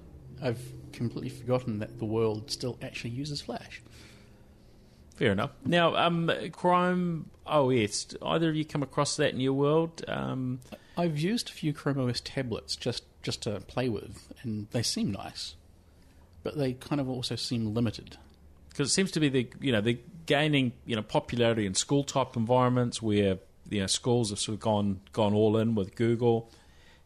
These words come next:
Speaker 2: and the idea of a Chrome O S tablet is, well, you know, if you're just using the Google stuff and the web, then that's,
Speaker 1: Well
Speaker 2: uh, that's probably quite, quite suitable. And somebody asked me the other day, "Well,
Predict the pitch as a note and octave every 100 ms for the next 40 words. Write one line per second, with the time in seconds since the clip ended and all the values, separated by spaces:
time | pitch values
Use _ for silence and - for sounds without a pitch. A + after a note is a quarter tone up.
0 | - - A2+ A2 G#2+ A2+ A#2 A2 A2 G2+
1 | G2+ - A2 G#2 G2+ F#2+ G2 - - C3
2 | C3 C3 - B2 B2 A#2+ A#2 - - -
3 | - - - _ _ - _ - C#3+ B2+
4 | - A#2+ G2 G2 - G#2 - A2 G2+ B2+
5 | A#2 - A2+ A#2 G2+ G2+ F#2+ F#2 F2+ -
6 | - G2 A2 G#2+ G2 G2 - A2 G2+ G2+
7 | F#2 G#2 B2+ G#2 C#3 - - - G#2 A2
8 | G#2+ - - B2 A2 G#2 G2+ - A#2 G2
9 | - G2+ - - G2+ - C#3 A2 G#2+ -
10 | D#3+ A#2+ G2+ G2 - G2+ G2 A#2+ C#3 G#2+
11 | B2 B2